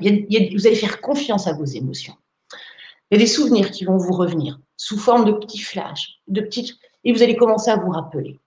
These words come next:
Et en vous rappelant, ça va développer des fois de la croyance. Et il faut, il faut de la croyance. Si vous voulez voir une fée, il faut croire en la fée, sinon vous la verrez jamais.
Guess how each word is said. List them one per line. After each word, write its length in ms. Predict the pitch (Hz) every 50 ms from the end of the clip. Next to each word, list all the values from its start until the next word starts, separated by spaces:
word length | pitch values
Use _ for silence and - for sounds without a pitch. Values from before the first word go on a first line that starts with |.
| _ _
Et 120 | 202 - -
en 100 | 247 302
vous 160 | 302 302 269
rappelant, 420 | 269 214 240 233 233 247 262 359 415
ça 120 | - 269
va 100 | 220 214
développer 680 | 208 208 214 196 196 214 208 208 185 - - 147 - - _ _ _ _ _
des 60 | - 180
fois 560 | 180 - - 262 294 294 294 294 - - _ _ _ _
de 80 | 180
la 80 | 165 151
croyance. 600 | - - - 185 196 208 262 311 320 - - - 165 143 - - - - - - - _ _ -
Et 80 | 226
il 140 | 214 196 220 -
faut, 240 | - 349 349 339
il 100 | - 254
faut 160 | - - 262 226
de 60 | 196
la 80 | 185
croyance. 500 | 185 - - 185 180 160 156 147 - - _ -
Si 160 | - - 247
vous 80 | 247
voulez 160 | 247 254 247 240
voir 180 | - 233 226 220
une 120 | 220 202
fée, 140 | 214 262 277
il 60 | -
faut 100 | - 202
croire 280 | - - 220 240 - 202
en 80 | 185
la 100 | 170 170
fée, 140 | 175 - 180
sinon 260 | - - 196 202 208
vous 120 | 196 180 190
la 100 | 180 180
verrez 240 | 180 170 165 175
jamais. 280 | 165 180 160 160 151 147